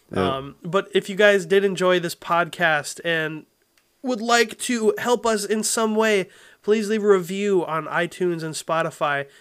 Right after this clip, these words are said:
Speaker 2: If you're watching this on YouTube, please leave a like and subscribe. Uh, YouTube uploads at four, four thirty on YouTube on Sunday, and on iTunes and Spotify, seven A M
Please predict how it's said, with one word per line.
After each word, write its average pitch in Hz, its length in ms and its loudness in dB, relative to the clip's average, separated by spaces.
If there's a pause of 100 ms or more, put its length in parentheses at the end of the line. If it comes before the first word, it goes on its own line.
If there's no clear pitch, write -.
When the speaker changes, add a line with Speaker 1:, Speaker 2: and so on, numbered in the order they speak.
(100)
Speaker 2:
If 156 120 -12
you're 160 80 -4
watching 175 400 0
this 170 180 -4
on 160 160 -4
YouTube, 165 520 -8
please 180 260 -6
leave 170 180 -4
a 156 40 -6
like 156 300 -4
and 156 100 -10
subscribe. 156 680 -4 (400)
Uh, 135 160 -4
YouTube 170 600 -4
uploads 160 760 -6
at 151 400 0
four, 214 800 0
four 202 280 -4
thirty 220 600 0
on 160 180 -6
YouTube 185 560 -2
on 147 160 -6
Sunday, 202 540 -2 (380)
and 139 160 -6
on 139 120 -8
iTunes 147 560 -6
and 131 80 -14
Spotify, 160 840 -2
seven 160 580 -4 (160)
A 139 180 -10
M 185 420 -2